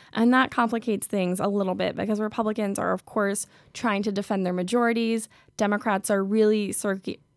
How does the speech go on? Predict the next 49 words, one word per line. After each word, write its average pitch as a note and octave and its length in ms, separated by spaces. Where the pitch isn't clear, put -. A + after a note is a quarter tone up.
searching G3+ 540
out F#3 380
these F#3 260
toss-up G3 420
states F#3 400
in F3+ 100
the F3+ 100
Senate B3+ 400
and G3 160
the G3 60
swing G3 340
districts G3 500
in F3+ 80
the F#3+ 80
House, B3+ 560
and G#3+ 220
trying G#3 420
to G3+ 380
figure G3 260
out F3 220
ways F3+ 420
to - 140
get F3 460
a F#3+ 80
Democratic F#3 580
majority F#3 420
back. B3 440
And G#3+ 160
the G#3+ 80
reason C#4 360
that B3 140
ties A3+ 220
into A3+ 140
the G3 80
appropriations A#3+ 720
process G3 480
is F#3 140
the F#3+ 100
amendments G#3 600
to - 160
the A3 80
appropriations F#3+ 720
bills F3+ 420
when F3+ 140
they F3 100
go F3+ 140
to F3 80
the G3+ 100
floor, - 480